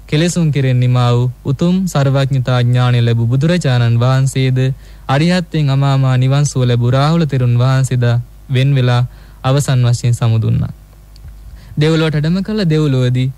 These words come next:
පරිනිර්වාණයට පත් වුණා. ඒ රාහුල තෙරුන් වහන්සේ ගුණ නිදානිය අප්‍රමේයයි. බලන්නට සංසාර ගමනේත් කීකරු වෙලා ඇවිල්ලා මේ ජීවිතේ ශික්ෂාකාමීන්ගේ අග්‍රභාවයට පත් වුණා. බුදුරජාණන් වහන්සේගේ පුත්‍රයා බවටත් පත් වෙන්න ලැබුණා.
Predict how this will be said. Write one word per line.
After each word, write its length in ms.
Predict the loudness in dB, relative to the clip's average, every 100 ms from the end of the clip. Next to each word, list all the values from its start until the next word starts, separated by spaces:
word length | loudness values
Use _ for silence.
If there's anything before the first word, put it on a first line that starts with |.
| -14 -20
පරිනිර්වාණයට 800 | -4 -2 0 0 0 0 0 0 -2
පත් 300 | -4 -4 -2
වුණා. 220 | -2 0
ඒ 160 | 0 0
රාහුල 300 | 2 0 0
තෙරුන් 280 | 0 0 2
වහන්සේ 480 | 2 2 0 -2 0
ගුණ 180 | 2 2
නිදානිය 400 | 2 2 2 2
අප්‍රමේයයි. 640 | 0 -2 -2 0 2 0
බලන්නට 500 | 2 2 2 2 0 -2 -4 -8 -20 -20 -18
සංසාර 560 | -4 -2 0 0 0 0
ගමනේත් 380 | 0 0 0 -2
කීකරු 380 | -2 -4 -2 -2
වෙලා 220 | 0 0
ඇවිල්ලා 420 | 0 0 0 0 -2 -6 -20 -20 -20 -4
මේ 220 | 0 0
ජීවිතේ 480 | 0 0 -2 -2 -4
ශික්ෂාකාමීන්ගේ 1000 | -4 -6 -2 -2 0 0 0 0 0 0
අග්‍රභාවයට 640 | 0 0 0 0 0 -2 -2
පත් 260 | -2 -2
වුණා. 260 | -2 0 0
බුදුරජාණන් 800 | 0 0 0 0 0 0 0 2
වහන්සේගේ 600 | 2 0 0 -2 0 -2
පුත්‍රයා 500 | -2 -4 -2 0 0
බවටත් 400 | 0 0 -2 -2 -2
පත් 320 | -4 -4 -2
වෙන්න 180 | 0 0
ලැබුණා. 360 | 0 -2 -4